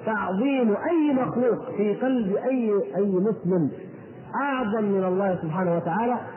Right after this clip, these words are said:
هذا لا يؤثر في التوحيد ولا يؤثر في الإيمان. إذا ما،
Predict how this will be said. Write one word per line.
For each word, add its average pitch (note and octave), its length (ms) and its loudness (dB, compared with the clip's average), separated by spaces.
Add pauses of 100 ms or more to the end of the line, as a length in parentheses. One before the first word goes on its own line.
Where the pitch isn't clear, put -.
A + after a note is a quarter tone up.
(180)
هذا F3 220 0
لا G3+ 100 2
يؤثر F#3+ 400 0
في D3+ 80 -2
التوحيد E3+ 520 -2
ولا E3 120 2
يؤثر D#3 340 -2
في C#3+ 60 -2
الإيمان. C#3 300 0 (120)
إذا F3 160 2
ما، G#3 320 2